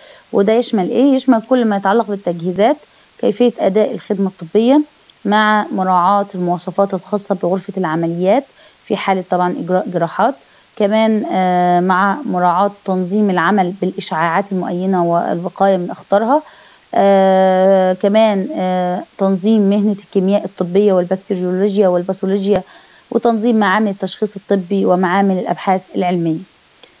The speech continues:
كمان بيقولك إن في من القوانين برضو اللي بتتكلم مين الطبيب اللي المفروض يعمل في، في المنشآت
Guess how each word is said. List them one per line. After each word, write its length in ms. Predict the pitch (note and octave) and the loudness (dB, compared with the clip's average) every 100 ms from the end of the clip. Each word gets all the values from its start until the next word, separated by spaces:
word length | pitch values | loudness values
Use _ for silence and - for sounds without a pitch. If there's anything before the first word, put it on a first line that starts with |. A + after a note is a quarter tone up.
| _ | _
كمان 400 | - G#3+ A#3 A3+ G3+ - _ _ _ _ - _ _ _ _ _ _ _ _ _ _ _ _ _ _ _ _ _ _ _ _ _ _ _ _ _ _ _ _ _ _ _ _ _ _ _ _ _ | -2 2 2 0 -4 -12 _ _ _ _ -20 _ _ _ _ _ _ _ _ _ _ _ _ _ _ _ _ _ _ _ _ _ _ _ _ _ _ _ _ _ _ _ _ _ _ _ _ _
بيقولك 360 | G3+ G#3+ A#3 A3+ | 2 2 2 0
إن 300 | G3 F#3 F#3+ - | 0 -2 -4 -6
في 160 | G#3+ A3 | -2 0
من 160 | G#3+ | 0
القوانين 500 | F#3+ - F#3+ F#3 G#3 | -2 -2 -2 0 0
برضو 260 | G3+ G#3 G#3+ | 0 0 2
اللي 240 | G#3 F#3+ | 0 0
بتتكلم 640 | E3+ E3+ G3 - G#3 A3 G#3+ G#3 - _ | -4 -6 -10 -2 0 2 0 -4 -14 _
مين 280 | G#3 A#3 B3+ | 0 4 4
الطبيب 600 | A3+ - G3 F#3 A3 G#3 | 4 0 0 2 0 2
اللي 500 | G3+ F#3+ F#3 F#3 F#3 - - | 0 0 0 0 -2 -4 -4
المفروض 600 | F3+ F3+ F3+ - A3 G3 - B3 D4 | -2 -2 -4 0 0 -2 -8 -14 -10
يعمل 540 | - F#3+ G3+ G#3 G#3+ G3 | -6 0 0 0 -2 -2
في، 400 | - - F#3+ F#3 | -4 -4 -2 -4
في 260 | - F#3+ | -4 -4
المنشآت 380 | F#3 F3 - G3 | -4 -4 -4 -6